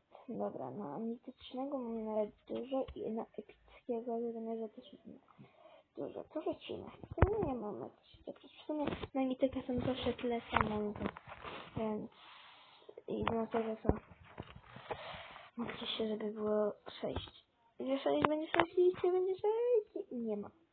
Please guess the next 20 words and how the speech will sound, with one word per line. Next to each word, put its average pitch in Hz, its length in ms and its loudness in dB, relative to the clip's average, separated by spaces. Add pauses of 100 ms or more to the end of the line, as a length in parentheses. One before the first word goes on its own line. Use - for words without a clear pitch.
Nie 208 80 -2
ma - 120 -6
sześć, - 260 -14
jest - 180 -6
pięć. - 420 -12 (1900)
Szkoda. 208 380 -4 (160)
No, - 360 8
ja 233 80 0
bym 233 180 10
chciał 254 280 8
tego 269 180 4 (360)
pięć, 226 340 -8
sześć - 380 -8 (840)
lub 220 140 -12
siedem. 202 360 -6 (1300)
Nie 220 120 -6
wiem 220 240 8
przecież. 214 340 -8 (760)
Już 262 100 -12 (220)
czterysta - 540 -10